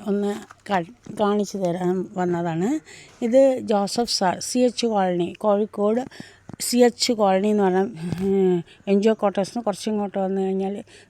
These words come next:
സി എച്ച് കോളനി എന്ന് പറയുന്ന ഒരു സ്ഥലത്തുണ്ട്. ആ സ്-, ഏ,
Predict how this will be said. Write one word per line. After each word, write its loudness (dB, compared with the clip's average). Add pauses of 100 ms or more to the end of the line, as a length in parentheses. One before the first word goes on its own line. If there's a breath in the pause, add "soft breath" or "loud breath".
സി 0
എച്ച് -6
കോളനി -2
എന്ന് 0
പറയുന്ന -4
ഒരു -10
സ്ഥലത്തുണ്ട്. -6 (480 loud breath)
ആ 0 (140)
സ്-, -12 (240)
ഏ, -2